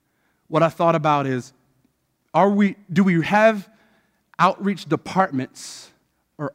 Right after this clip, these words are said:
are we an outreach? I started asking those questions. You see, a-, and here's what I landed on. I believe, and this is what I say at I five Church, and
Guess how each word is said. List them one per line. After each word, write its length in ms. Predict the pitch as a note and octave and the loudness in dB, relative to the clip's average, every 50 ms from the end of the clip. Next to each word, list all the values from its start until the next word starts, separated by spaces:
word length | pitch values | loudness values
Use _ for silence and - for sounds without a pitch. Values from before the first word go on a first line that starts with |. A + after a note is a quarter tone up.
| - | -6
are 220 | C#3+ D#3 E3 D#3 C#3 | -2 0 0 0 0
we 160 | C3 C3 B2+ | -2 -4 -6
an 60 | A#2 | -6
outreach? 560 | A#2 A#2 - A#2 A#2 G#2+ F2 _ - - - _ _ _ _ _ _ _ _ _ _ _ _ _ _ _ _ _ _ _ _ _ - | -6 -8 -10 -12 -18 -20 -20 _ -20 -20 -20 _ _ _ _ _ _ _ _ _ _ _ _ _ _ _ _ _ _ _ _ _ -16
I 40 | C3+ | -8
started 240 | - G3 E3+ E3 D3+ | -4 -2 0 2 4
asking 280 | D#3 D#3+ - - D3 | 2 2 2 0 -2
those 120 | C#3 C3 - | -2 -2 -2
questions. 520 | - D3+ C#3+ - - A#2+ G#2+ - - - _ _ _ _ _ _ _ _ _ _ _ - | -2 -4 -4 -4 -6 -16 -18 -18 -20 -20 _ _ _ _ _ _ _ _ _ _ _ -10
You 60 | F3 E3 | -6 2
see, 240 | G#3 G3+ F#3 - - _ - | 2 2 2 2 -6 _ -8
a-, 160 | F#3+ E3+ - | -8 -8 -8
and 280 | C#3 C3 F3 F#3 E3+ E3+ | -10 -6 -2 0 2 2
here's 280 | F3+ D#3+ F#3+ G#3 F3 | 4 4 4 2 2
what 80 | F#3 E3+ | 4 2
I 60 | D#3+ | 2
landed 260 | D#3+ D#3+ D3+ C#3 C3+ | 2 2 0 -2 -4
on. 200 | B2+ A#2+ B2 - _ _ _ _ _ _ _ _ _ - | -6 -10 -12 -18 _ _ _ _ _ _ _ _ _ 0
I 120 | D3+ G3 A3+ | 0 2 2
believe, 600 | A3+ C4 A3+ F#3 E3+ D3+ D#3+ F3+ - - - - _ _ _ _ _ _ _ _ _ _ | 4 4 6 6 6 6 6 2 -2 -8 -20 -20 _ _ _ _ _ _ _ _ _ _
and 80 | - D#3 | 0 0
this 80 | F3+ D#3+ | 0 2
is 60 | E3+ | 0
what 80 | E3+ | -2
I 40 | E3 | -2
say 200 | D3+ - - D#3+ | -2 -2 -4 -2
at 60 | D3 | -2
I 100 | D3 D3 | -2 -2
five 260 | C#3+ - C#3 C#3 C3 - | -4 -4 -8 -10 -10 -8
Church, 320 | - C3 C#3 C3 - - | -8 -8 -8 -8 -8 -8
and 140 | C3+ B2+ | -10 -10